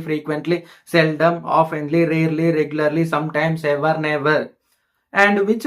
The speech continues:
form of verb used in the habitual actions అంటే ఈ habitual యాక్షన్స్ లో verb out of five forms లో ఏ verb form ఇచ్చారంటే base form V one, base form with S R E S for he, she, it, V two,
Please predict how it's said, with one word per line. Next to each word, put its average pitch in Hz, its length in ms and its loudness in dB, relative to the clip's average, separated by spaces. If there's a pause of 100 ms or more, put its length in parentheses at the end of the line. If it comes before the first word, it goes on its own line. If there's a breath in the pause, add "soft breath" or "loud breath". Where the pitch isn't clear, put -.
(100)
form 240 260 8
of 214 160 -2
verb 196 300 4
used 202 260 -2
in 185 100 -4
the 170 140 4
habitual 170 540 4
actions 160 280 -6 (100)
అంటే 190 200 0 (480 loud breath)
ఈ - 20 2 (160)
habitual 214 440 4
యాక్షన్స్ 202 320 -4
లో 185 40 4 (100)
verb 175 200 2 (220)
out 170 180 2
of 190 40 0 (100)
five 175 200 4
forms 185 240 -2
లో 170 140 -2
ఏ - 100 0
verb 170 200 -2
form 170 120 0 (120)
ఇచ్చారంటే 143 420 -6 (460 soft breath)
base 196 280 2
form 180 240 4
V 160 80 0 (160)
one, 254 100 -2 (120)
base 165 220 0
form 165 180 0
with 147 120 -2 (100)
S - 60 -12 (120)
R - 100 0
E - 20 -2 (100)
S - 80 -12
for 143 160 -2
he, 160 80 0 (120)
she, 151 140 -4
it, 143 140 -18
V 147 120 -2 (100)
two, 254 140 4